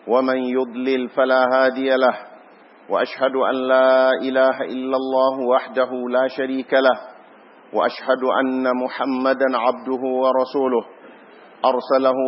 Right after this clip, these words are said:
بالحق بشيرا ونذيرا، وداعيا إلى الله بإذنه وسراجا منيرا، فصلوات ربي وسلامه عليه وعلى آله وصحبه ومن سار على نهجه واقتفى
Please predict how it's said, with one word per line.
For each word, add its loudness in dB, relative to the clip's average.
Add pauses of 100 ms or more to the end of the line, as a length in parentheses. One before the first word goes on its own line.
(120)
بالحق -2
بشيرا 0 (160)
ونذيرا، 0 (460)
وداعيا 2
إلى -2
الله 2
بإذنه -4 (220)
وسراجا 2 (200)
منيرا، 2 (720)
فصلوات 2 (160)
ربي -2
وسلامه 0
عليه 0 (680)
وعلى 4
آله 0
وصحبه 0 (720)
ومن 2 (120)
سار 4 (200)
على 4
نهجه -2
واقتفى 0